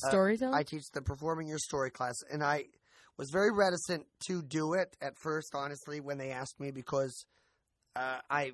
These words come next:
Speaker 2: But how cool is that, that they asked you to do it?
Speaker 1: That was really nice. It
Speaker 2: Yeah.
Speaker 1: was really nice of, uh, of, uh, yeah, and, but, uh, and I, and I do, that, that's very nice. But, uh, I was reticent because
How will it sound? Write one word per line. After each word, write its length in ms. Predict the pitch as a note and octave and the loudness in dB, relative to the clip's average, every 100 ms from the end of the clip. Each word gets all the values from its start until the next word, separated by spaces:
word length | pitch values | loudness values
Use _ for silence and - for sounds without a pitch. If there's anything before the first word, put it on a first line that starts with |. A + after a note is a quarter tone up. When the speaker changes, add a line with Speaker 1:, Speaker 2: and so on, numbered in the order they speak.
| - | 2
Speaker 2:
But 140 | E4 | 4
how 180 | F4 F4+ | 8 8
cool 220 | E4+ F4 | 8 0
is 80 | E4 | 2
that, 240 | E4 F4 F4 | 6 4 4
that 100 | C#4+ | 2
they 200 | C4+ - | 2 6
asked 380 | C4 D4+ D#4+ - | 8 8 8 4
you 120 | D#4+ | 0
to 100 | D#4+ | 0
do 360 | C4+ D#4+ G#4+ G4+ | 0 2 6 6
it? 80 | F3+ | 6
Speaker 1:
That 120 | D3+ | 6
was 140 | D3+ | 2
really 200 | D3+ D3+ | -2 -2
nice. 240 | - C4 C4 | -2 -2 0
It 200 | D4+ F#4 | 2 4
Speaker 2:
Yeah. 160 | F4 B3+ | 6 4
Speaker 1:
was 160 | G3+ | 2
really 240 | D#3 D3+ D#3 | 0 0 0
nice 300 | C#3 B2 C#3 | -2 -2 -4
of, 180 | B2+ | -2
uh, 180 | B2+ B2 - | -2 -2 -2
of, 260 | B2 A#2+ B2 | -4 -2 -4
uh, 140 | A#2 - | -6 -4
yeah, 220 | C3 G2 - | -4 -6 -6
and, 240 | B2+ B2 - | -2 -2 -2
but, 460 | C3 F3 D#3+ D3+ - _ _ _ _ _ _ | 6 10 10 8 2 _ _ _ _ _ _
uh, 140 | C#3 C3 | -4 0
and 140 | C#3+ E3 | 2 4
I, 80 | E3 | 2
and 320 | D#3+ F3 E3 | 2 0 2
I 200 | D#3 E3+ | 0 2
do, 200 | E3+ A#2 | 0 0
that, 220 | C3 C#3 | -2 -2
that's 280 | D3 C3+ - | -2 -2 -4
very 240 | C3+ C#3+ D#3 | -2 0 0
nice. 340 | D#3 G#2+ - - - _ | -2 -4 -8 -16 -20 _
But, 360 | G3+ G3+ C#3 - _ _ _ _ - | 8 10 8 4 _ _ _ _ 0
uh, 220 | D3 D3 | 2 4
I 60 | D3+ | 4
was 140 | D#3+ | 2
reticent 560 | F3 C4+ C4 - A2+ - | 4 4 4 0 -6 -6
because 480 | D3 - D#3 D3 | -6 2 4 4